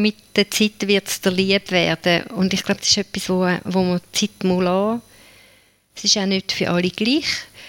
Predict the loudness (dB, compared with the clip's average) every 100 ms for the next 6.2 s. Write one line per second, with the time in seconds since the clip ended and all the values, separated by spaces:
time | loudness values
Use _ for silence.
0 | -20 -20 -20 _ _ _ -2 0 2 0
1 | 2 0 2 0 -2 0 0 0 -2 0
2 | 0 0 0 0 0 0 -2 0 0 0
3 | -2 0 0 2 0 -2 0 -2 2 0
4 | 0 -4 -2 -2 0 0 -2 -4 -6 -2
5 | 0 0 -2 0 0 0 0 0 2 0
6 | -2